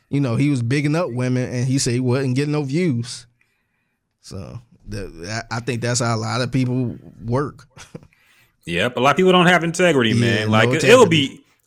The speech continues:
Speaker 2: it would be easy for us to get up and just say some bullshit we didn't believe in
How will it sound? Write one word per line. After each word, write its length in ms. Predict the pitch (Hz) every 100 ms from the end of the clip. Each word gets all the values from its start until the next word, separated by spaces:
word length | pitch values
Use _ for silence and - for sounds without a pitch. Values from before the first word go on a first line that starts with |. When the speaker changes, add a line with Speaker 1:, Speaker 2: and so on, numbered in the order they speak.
| -
Speaker 2:
it 100 | 165
would 120 | 190
be 200 | 160 151
easy 300 | 139 147 131 131
for 280 | - 113
us 160 | 117 113
to 140 | -
get 200 | 90 104
up 320 | 101 95 - _ _ _ -
and 180 | 113 104
just 260 | 110 -
say 180 | - 110
some 280 | - 104 90
bullshit 600 | 101 107 107 - 107 98
we 100 | 104
didn't 220 | 107 101
believe 400 | 92 95 101 95
in 420 | 98 101 98 101